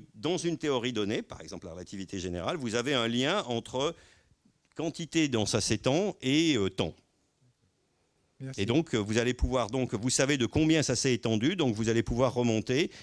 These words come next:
Speaker 1: euh, et, et arriver à ces trois cent soixante-dix mille ans. Alors qu'en fait, ce que vous,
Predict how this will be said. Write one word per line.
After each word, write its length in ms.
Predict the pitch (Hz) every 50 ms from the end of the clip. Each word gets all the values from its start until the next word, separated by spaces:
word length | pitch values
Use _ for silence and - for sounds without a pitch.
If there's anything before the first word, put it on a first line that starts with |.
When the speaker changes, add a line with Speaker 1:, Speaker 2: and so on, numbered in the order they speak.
| - - _ _ -
Speaker 1:
euh, 480 | - 95 92 90 87 85 80 80 80 80 80
et, 60 | 87
et 240 | 90 87 85 80 80
arriver 400 | 80 85 82 107 101 90 - 170
à 60 | 151
ces 120 | - - 110
trois 160 | - - 104
cent 100 | - 131
soixante-dix 380 | 123 - 110 - 104 98 98 120
mille 160 | 127 123 104
ans. 80 | 92 -
Alors 220 | 117 123 135 -
qu'en 140 | - 120 113
fait, 260 | - 196 233 247 - - - - - - - - -
ce 200 | - - - -
que 140 | 123 - 135
vous, 280 | 120 101 110 113 107